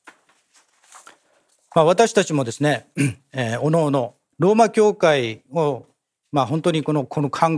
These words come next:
え方からね、脱しているかどうか、えー、知る必要があります。イエス様の肉体が清いもので、我々と同じではない、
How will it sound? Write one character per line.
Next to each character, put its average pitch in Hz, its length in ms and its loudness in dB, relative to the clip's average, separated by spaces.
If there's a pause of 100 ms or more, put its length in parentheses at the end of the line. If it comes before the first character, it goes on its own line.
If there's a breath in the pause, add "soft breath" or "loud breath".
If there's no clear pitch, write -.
え 147 80 0
方 135 220 -4
か 107 120 -8
ら 101 80 -10
ね、 107 140 -16
脱 151 200 0
し - 160 -8
て - 120 0
い - 20 -2
る 220 100 0
か 196 120 0
ど 175 140 0
う 156 60 -4
か、 175 260 0 (420 soft breath)
え 139 40 -6
ー、 120 680 -4
知 - 180 -4
る 147 80 -2
必 - 180 -8
要 117 60 -2
が 151 100 0
あ 120 40 0
り 104 60 -14
ま 98 80 -20
す。 - 200 -20 (1800 loud breath)
イ 170 120 2
エ 240 60 4
ス 233 80 -4
様 175 240 4
の 156 160 2
肉 156 200 -2
体 165 240 2
が 151 100 0
清 202 320 0
い 185 80 0
も 135 140 -4
の 107 120 -10
で、 120 300 -4 (260)
我 170 180 2
々 190 280 4
と 170 240 0
同 214 160 4
じ 185 100 -10
で 214 120 4
は 180 120 2
な 175 200 2
い、 143 120 -4